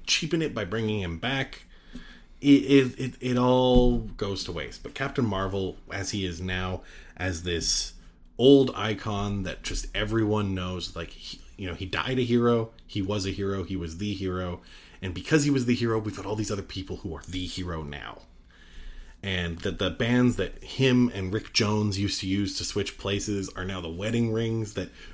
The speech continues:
Billy and Teddy can use to switch places. That's, it's tight. I love it. It's, it's a good comic. It's a good inclusion. It's a good new twist on their stuff together. Um, for those who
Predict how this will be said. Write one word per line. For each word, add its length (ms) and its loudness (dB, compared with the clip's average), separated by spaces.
Billy 280 12
and 100 2
Teddy 280 0
can 180 4
use 200 2
to 80 -4
switch 260 -2
places. 300 -2
That's, 360 -8
it's 180 -10
tight. 420 0
I 60 0
love 240 6
it. 140 -2
It's, 300 -6
it's 120 -4
a 80 -10
good 420 8
comic. 460 -8
It's 140 -6
a 20 -2
good 200 2
inclusion. 720 4
It's 140 -8
a 40 -8
good 240 -2
new 400 -6
twist 520 0
on 540 -4
their 180 -4
stuff 460 0
together. 520 -2
Um, 560 -4
for 160 -4
those 420 -4
who 320 -2